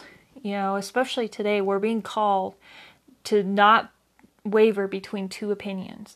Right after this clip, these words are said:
And I tell this to our youth group all the time. How long are you gonna waver between two opinions?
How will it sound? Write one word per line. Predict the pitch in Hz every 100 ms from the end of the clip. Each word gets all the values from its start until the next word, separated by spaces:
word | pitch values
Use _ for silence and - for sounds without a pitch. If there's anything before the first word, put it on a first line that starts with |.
| _ _ - - - -
And |
I | 196 247
tell | - 240 226
this | 208 208
to | - 202 196 196 -
our | - 196
youth | 202 208 202
group | 202 196
all | 190
the | 196 208
time. | 202 190 185 190
How | - 214
long | 208 208 220
are | 214
you | 196 202 208
gonna | 226 233
waver | 220 208 190 185
between | 185 190 - 185
two | 185 - 196
opinions? | 190 - 190 185 196 208 -